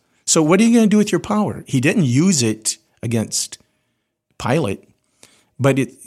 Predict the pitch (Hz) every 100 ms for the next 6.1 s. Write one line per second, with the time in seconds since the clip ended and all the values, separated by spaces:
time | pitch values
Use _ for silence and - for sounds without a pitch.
0 | 135 120 110 139 196 214 175 180 165 135
1 | 131 - 185 110 104 104 131 110 117 196
2 | 170 127 131 170 160 123 107 - - 170
3 | 165 92 104 - - - - 104 - 175
4 | 151 117 110 107 104 101 - 151 - -
5 | 135 135 120 101 - 117 117 104 - -
6 | -